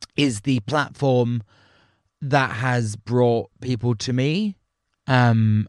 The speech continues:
and brought me to people's attention, because I've made some really, really wonderful connections.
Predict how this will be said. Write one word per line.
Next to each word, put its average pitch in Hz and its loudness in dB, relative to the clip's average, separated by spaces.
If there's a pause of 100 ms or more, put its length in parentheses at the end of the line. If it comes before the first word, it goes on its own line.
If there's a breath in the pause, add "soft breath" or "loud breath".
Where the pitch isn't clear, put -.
and 135 -2
brought 123 0
me 123 0
to 117 0
people's 110 -6
attention, 110 -2 (640)
because 147 2
I've 151 4
made 143 2
some 127 0
really, 131 4
really 120 2
wonderful 113 4
connections. 110 -4